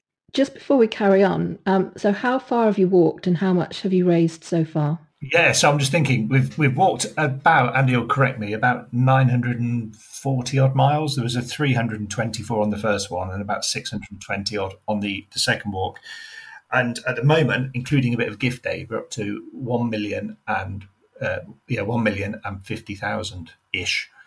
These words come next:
Speaker 2: with it, with money still coming in. So over a million pounds in, in total, which is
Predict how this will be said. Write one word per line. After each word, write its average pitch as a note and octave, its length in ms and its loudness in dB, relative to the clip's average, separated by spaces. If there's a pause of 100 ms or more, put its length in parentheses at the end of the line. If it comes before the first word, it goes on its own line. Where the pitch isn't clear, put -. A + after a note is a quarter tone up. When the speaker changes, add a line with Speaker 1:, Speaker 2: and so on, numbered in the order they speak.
(360)
Speaker 2:
with F#2+ 100 -10
it, G#2 160 -10
with G2+ 160 -10
money G#2+ 380 -4
still G2 380 -6 (120)
coming G#2 240 -4
in. F2 140 -6
So D3 160 2
over C3 160 2
a - 20 0
million G2+ 280 -4
pounds F#2 360 -8
in, F2+ 180 -14
in G#2+ 120 -12
total, G#2+ 260 -6
which F#2+ 220 -8
is - 280 -6